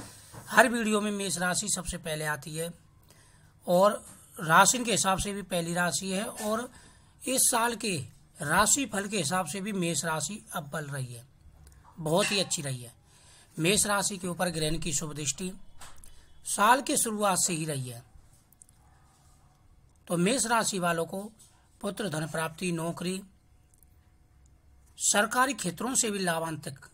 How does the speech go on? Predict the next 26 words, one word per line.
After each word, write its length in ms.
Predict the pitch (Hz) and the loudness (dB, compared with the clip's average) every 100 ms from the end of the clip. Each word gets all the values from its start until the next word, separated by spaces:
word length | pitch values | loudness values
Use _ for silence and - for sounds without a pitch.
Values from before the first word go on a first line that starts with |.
| - | -8
यानी 220 | 160 185 | -2 -2
लाभ 340 | 185 165 170 156 | 0 2 2 0
प्राप्त 300 | 160 139 - | -6 -6 -10
होगा। 260 | 123 123 - _ - - - - - - - - - _ _ _ - - - | -14 -14 -20 _ -20 -20 -20 -20 -20 -20 -20 -20 -20 _ _ _ -20 -20 -4
बहुत 240 | 170 202 | -2 0
ही 60 | 226 | -2
अच्छा, 260 | 196 - | -2 -2
आप 280 | 190 180 180 | -2 -2 -2
एक 160 | 185 165 | -6 -8
प्रकार 320 | - 170 170 | -8 -2 -2
से 140 | 156 | -2
योग 240 | 165 160 160 | -4 -6 -6
कह 120 | 156 | -4
सकते 360 | 143 - - 170 | -4 -6 -6 -4
हैं 160 | 196 - - - - _ - | -4 -8 -18 -20 -20 _ -8
मेष 360 | 143 151 190 156 | -2 0 0 0
राशि 380 | 139 127 - 131 | 0 -2 -6 -10
का। 200 | - - - - - _ _ _ - _ _ - - - - - - - - - | -14 -16 -20 -20 -20 _ _ _ -20 _ _ -20 -20 -20 -20 -20 -20 -20 -20 -12
दूसरी 440 | 147 170 226 247 254 | -4 0 2 2 2
जो 120 | 254 | 4
राशि 340 | 233 208 220 | 4 4 -2
है 100 | 240 247 - - | -6 -10 -20 -12
वह 180 | 160 160 | -2 0
है 120 | 151 151 | 2 0
वृषभ 380 | 143 135 170 | -2 -4 -2
राशि। 340 | 175 180 180 | -4 -4 -6